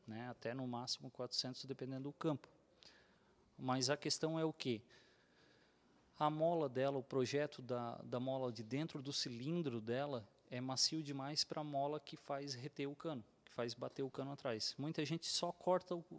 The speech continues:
a mola. Ah, é o certo? Cara, até dá. Entendeu? Até dá.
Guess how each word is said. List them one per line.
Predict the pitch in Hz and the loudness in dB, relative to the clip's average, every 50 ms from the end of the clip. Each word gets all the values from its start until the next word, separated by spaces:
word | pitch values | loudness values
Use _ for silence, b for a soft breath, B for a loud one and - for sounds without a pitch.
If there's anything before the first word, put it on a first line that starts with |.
| - - | -6 -4
a | 147 147 | -2 0
mola. | 160 160 156 135 113 - - - - - _ _ _ _ _ _ _ _ _ _ _ _ _ _ _ _ _ _ _ - - - - | 2 4 4 2 2 0 -6 -20 -20 -20 _ _ _ _ _ _ _ _ _ _ _ _ _ _ _ _ _ _ _ -20 -20 -16 -10
Ah, | 131 127 123 123 120 120 117 117 117 - - - | -6 -4 -4 -2 -2 -2 -4 -4 -6 -6 -8 -4
é | - 131 | -2 0
o | 139 | 0
certo? | 131 - - - 160 156 143 - - - - _ _ _ _ _ _ _ _ _ _ _ _ _ _ _ - | 0 0 -2 -2 -2 -2 -4 -6 -10 -20 -20 _ _ _ _ _ _ _ _ _ _ _ _ _ _ _ -4
Cara, | - 175 196 196 143 117 | 0 0 2 2 2 0
até | 113 - - 139 | -2 -2 -2 0
dá. | 147 175 180 143 - - - - - _ _ _ _ _ _ _ _ _ _ _ _ _ - | 2 2 2 0 -2 -8 -18 -20 -20 _ _ _ _ _ _ _ _ _ _ _ _ _ -14
Entendeu? | - 104 101 107 120 113 107 | -10 -8 -6 -6 -6 -6 -6
Até | 107 - 143 143 | -4 -4 -2 0
dá. | 165 151 - - | 2 2 0 0